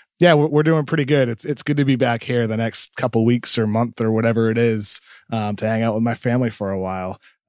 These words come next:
Missing L A for sure, and, and hoping to be in L A for plenty of Lakers Clippers action this season. But, um,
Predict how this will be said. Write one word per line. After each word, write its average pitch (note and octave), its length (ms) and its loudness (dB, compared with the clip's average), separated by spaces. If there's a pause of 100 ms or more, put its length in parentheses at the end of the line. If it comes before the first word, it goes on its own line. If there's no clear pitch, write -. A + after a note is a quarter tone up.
Missing C3 320 2
L A#2+ 200 4
A A2+ 240 2
for - 160 -10
sure, A2+ 500 2 (220)
and, A2+ 160 -2
and A#2 160 -2
hoping C#3 400 2
to B2+ 80 2
be B2+ 160 2
in B2 60 4
L A#2+ 180 2
A A#2+ 120 2
for - 120 -4
plenty A#2+ 380 0
of A2 260 -2
Lakers B2 460 0
Clippers - 640 0 (280)
action B2 580 2
this B2+ 140 -4
season. B2 460 2
But, A#2 160 0
um, A2 380 2